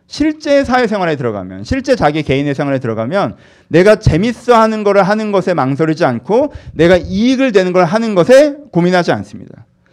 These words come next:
그러면 그가 어떤 좋은 생각을 갖고 있던 사람이라 할지라도 그것은 그 사람의 견해에 불과할 뿐 그 사람의 삶의 현장에 그것들은 전혀 녹아 들어가지 않겠죠. 우리가 성숙한다는 건 뭐예요?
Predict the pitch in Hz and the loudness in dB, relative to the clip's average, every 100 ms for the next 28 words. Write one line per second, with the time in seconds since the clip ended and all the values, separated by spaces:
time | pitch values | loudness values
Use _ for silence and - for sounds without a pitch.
0 | _ - 285 247 180 - 120 87 _ _ | _ 0 4 4 4 2 2 -6 _ _
1 | - 233 233 170 240 247 - 214 269 262 | -4 2 2 4 0 0 2 2 4 2
2 | 254 247 170 160 202 208 202 208 208 196 | 2 2 2 0 0 0 0 2 2 4
3 | 185 185 190 180 180 196 165 170 180 170 | 2 2 0 0 -2 -2 -4 -2 -2 0
4 | 135 160 190 262 190 147 135 113 101 139 | 4 4 4 2 2 0 2 2 0 -6
5 | 139 101 - _ _ 208 233 226 196 220 | -6 -8 -12 _ _ -2 0 0 -2 0
6 | 208 185 170 143 117 135 131 120 107 101 | 0 -2 -2 -4 -6 -6 -4 -4 -4 -6
7 | 101 98 95 92 90 - _ _ _ _ | -6 -8 -10 -14 -16 -20 _ _ _ _
8 | _ _ _ - 185 185 226 226 - 175 | _ _ _ -8 -4 -4 -6 -8 -8 -8
9 | 160 156 131 90 98 185 | -8 -8 -8 -8 -8 -8